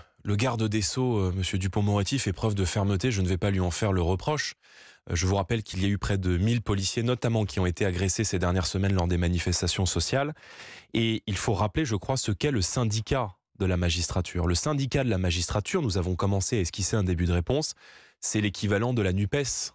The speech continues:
euh, dans le milieu politique, et c'est un courant qui, euh, prône la culture de l'excuse, qui,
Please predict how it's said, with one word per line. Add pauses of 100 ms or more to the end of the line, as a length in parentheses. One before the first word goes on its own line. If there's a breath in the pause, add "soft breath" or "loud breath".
(220)
euh,
dans
le
milieu
politique,
et
c'est
un
courant (540 loud breath)
qui, (100)
euh,
prône
la
culture
de
l'excuse, (560 soft breath)
qui,